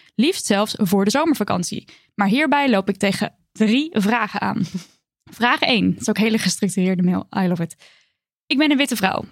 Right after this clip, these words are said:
Daardoor voelt het ongemakkelijk om mezelf het boegbeeld te maken van deze discussie in de raad. Ik wil namelijk niet spreken namens Nederlanders van kleur. Helaas zit er niemand van kleur in onze gemeenteraad. Verrassend, nietwaar? Staat erbij.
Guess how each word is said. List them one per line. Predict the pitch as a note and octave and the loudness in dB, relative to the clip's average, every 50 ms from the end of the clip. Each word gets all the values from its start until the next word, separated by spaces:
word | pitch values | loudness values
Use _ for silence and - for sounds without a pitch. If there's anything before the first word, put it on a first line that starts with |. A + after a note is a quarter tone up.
| - | -8
Daardoor | - F#3+ F#3+ A#3+ B3+ D4 C#4+ D4 D4 C#4 | -2 0 2 2 2 2 2 2 0 0
voelt | - C4+ C4+ - | 2 0 0 0
het | G3+ - - | 0 -2 0
ongemakkelijk | - A3 G3+ - F#3 G3 G#3+ B3 - - E4+ F#4 F4+ - A#3+ | 0 0 0 2 0 2 2 0 0 0 -2 -2 -2 0 0
om | G#3 | 2
mezelf | G3+ F#3+ F#3 G3 G3 A3 B3 - | 2 2 2 2 2 0 0 0
het | G#3 F#3+ D#3 D#3 | -2 -2 0 0
boegbeeld | C4 D4+ - - - C#4 C4+ - | 0 0 0 0 0 0 0 0
te | - A3 | 0 0
maken | A3 A3 G#3+ G#3 G#3 | 0 0 0 -2 -2
van | - - G3 F3 | 0 0 0 2
deze | F3+ G#3 B3 B3+ - A#3 | 2 0 0 0 0 -2
discussie | G3+ G#3 - - G#3 G3+ - G#3+ - - | -2 -2 -2 -2 -2 -2 -2 -4 -4 -2
in | - G#3+ G3 F#3+ | 0 0 2 2
de | F#3+ | 0
raad. | - - - - - - - _ - - _ _ _ | -2 -4 -8 -8 -12 -16 -20 _ -20 -20 _ _ _
Ik | - - A3 | -4 -4 0
wil | - D4+ D4 | 0 2 2
namelijk | C4+ C4+ B3+ B3 A#3+ A3 A3 | 2 2 2 2 2 2 2
niet | G#3+ C4+ F4 - | 2 2 0 -2
spreken | - - - C4+ C#4+ C#4 - F#3+ | -4 -2 -2 0 0 0 0 0
namens | F3+ F3+ F3 F#3 F#3+ | 0 0 0 0 0
Nederlanders | - G#3+ A#3 A#3+ G#3 F3+ F3+ F#3+ G3 - | 0 0 0 2 0 0 2 0 0 0
van | C4 B3+ | 0 0
kleur. | - D#4+ D#4 G3 - - - _ - - - - _ _ _ | 0 2 0 0 -2 -4 -10 _ -20 -20 -20 -20 _ _ _
Helaas | - G3 G#3 G#3+ A#3+ C4+ - | -2 0 2 2 0 0 0
zit | - B3 - G#3+ | -2 -2 0 2
er | G3 | 2
niemand | F#3 G#3 A#3+ D4 F4 E4+ D4+ | 2 4 2 2 2 0 0
van | - D4 C4 | 0 -2 0
kleur | - B3 A#3+ A#3 | 0 0 0 2
in | A3 | 2
onze | G#3 G#3 F#3+ G#3+ | 0 0 -2 -2
gemeenteraad. | - A3 G#3 G3+ F#3+ F3 - F3 - - - - - _ - | 0 0 0 0 0 -2 -4 -4 -6 -6 -8 -10 -14 _ -14
Verrassend, | - - G3 F#3+ F3+ F3 E3 - E3+ E3 E3 - - | -8 -4 -2 0 0 0 -2 -2 -2 -2 -2 -2 -2
nietwaar? | F3 E3+ - F3 F3+ G3+ A#3+ E4 D4+ | -2 0 0 0 -2 -2 -2 -4 -6
Staat | - - F#3 - | -6 -6 -4 -4
erbij. | F3+ F3+ G#3 C4+ | -2 -2 -2 -4